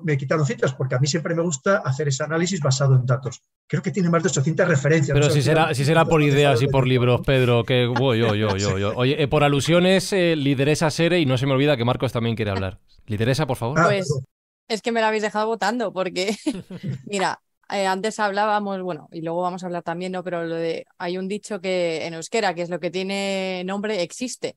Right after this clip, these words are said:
Speaker 3: Y, y lo que está pasando, es muy importante, eh, los libros que escribe Pedro para ponerle nombre y saber qué está ocurriendo, porque si no le damos esa magnitud y esa realidad, no somos conscientes de qué pasa.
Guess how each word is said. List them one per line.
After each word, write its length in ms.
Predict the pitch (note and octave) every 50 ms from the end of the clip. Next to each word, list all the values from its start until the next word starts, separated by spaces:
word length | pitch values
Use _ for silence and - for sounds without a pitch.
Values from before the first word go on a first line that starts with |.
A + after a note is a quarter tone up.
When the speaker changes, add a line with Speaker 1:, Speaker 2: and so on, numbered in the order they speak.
| _ _ _ _ _ _ _ _ _ _ _ _ _ _ _ -
Speaker 3:
Y, 440 | G#3+ G#3 G3+ F#3+ F#3 F3+ E3 D#3+ -
y 100 | F3+ F3+
lo 100 | E3+ E3+
que 80 | E3 E3
está 180 | D#3+ - G3+
pasando, 560 | G3 G#3+ G#3 - A#3 A3+ A3 A3 A#3 A#3+ - _ _ _ -
es 140 | G#3 F#3 F3
muy 100 | G3 G3+
importante, 420 | G3 G3+ G3+ F#3+ G#3 G#3 G3 G#3+ G3
eh, 220 | F3+ B2 F3 - -
los 160 | D#3 E3 D#3+
libros 300 | D#3+ F3 F#3+ G3 G3 -
que 120 | - - G3
escribe 320 | F#3 - - G3 F#3+ F#3
Pedro 220 | F#3 F#3+ G#3 A3
para 200 | G#3 G3+ F#3 F3
ponerle 360 | E3 E3+ F3 F#3 G3+ G#3 A#3 A3+
nombre 240 | A3+ A3 A3 A3+
y 60 | B3+ A#3+
saber 340 | - G3+ F3+ F3+ B3+ C4+
qué 80 | - G3+
está 180 | F#3 - - F3+
ocurriendo, 520 | D#3+ F3 E3+ F#3 A3+ C4 D4 B3 F3+ E3
porque 240 | - E3+ D3+ - E3
si 140 | D#3 E3 F3
no 80 | F3 F3+
le 100 | F#3+ G#3
damos 320 | G3+ G3+ G3 G3 F#3+ -
esa 420 | G#3 F#3+ - G#3+ G3+ G3 F#3+ F#3+
magnitud 460 | F#3 F#3+ F#3+ F#3 F#3+ F#3 F3+ A#3+ A3+ G3+
y 100 | F#3+ G3+
esa 220 | G#3 G3+ - G#3+
realidad, 440 | G#3 G#3 G3+ G3 G3+ G3+ G3 G3+ G3+
no 120 | F#3+ F#3+ F3+
somos 240 | G3 G#3 G#3 G#3
conscientes 460 | F3+ G3 F3+ E3+ D#3 F#3 F3 E3+ E3 D3
de 100 | D#3+ D#3
qué 120 | D#3 D#3
pasa. 320 | D#3+ A3+ B3+ - F3+ -